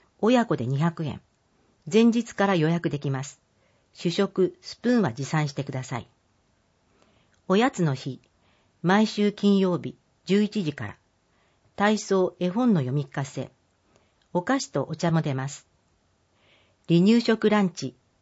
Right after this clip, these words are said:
要予約。十月二十三日火曜日、十一時三十分から。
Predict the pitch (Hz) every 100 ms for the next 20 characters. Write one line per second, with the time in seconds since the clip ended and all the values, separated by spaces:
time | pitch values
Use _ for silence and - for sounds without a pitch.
0 | _ - 240 202 127 151 156 - 135 _
1 | _ _ _ _ _ _ _ _ - -
2 | 143 190 240 226 220 226 240 208 165 -
3 | 202 170 139 - - 156 175 135 127 -
4 | _ _ 170 214 220 226 151 165 175 170
5 | 175 - 123 117 113